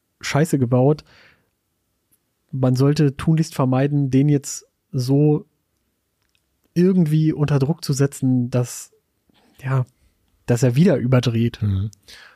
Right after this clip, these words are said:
Speaker 2: Zumal ja auch viele schon gesagt haben, dass er auch jemand ist, der sich selbst enorm unter Druck setzt.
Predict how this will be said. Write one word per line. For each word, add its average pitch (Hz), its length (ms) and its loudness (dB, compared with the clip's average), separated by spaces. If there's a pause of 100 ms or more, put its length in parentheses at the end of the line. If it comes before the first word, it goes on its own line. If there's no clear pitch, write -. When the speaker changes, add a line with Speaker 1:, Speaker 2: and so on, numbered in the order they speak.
(100)
Speaker 2:
Zumal 107 300 2
ja 107 80 4
auch 107 120 0
viele 110 240 0
schon 117 180 0
gesagt 104 320 0
haben, 107 140 0
dass 95 160 -6
er 113 200 -4
auch 117 140 -8
jemand 107 280 -2
ist, - 160 -6
der 110 100 0
sich 104 160 -2
selbst 123 300 -4
enorm 123 300 -2
unter 123 180 -4
Druck 123 200 -4
setzt. 123 380 -4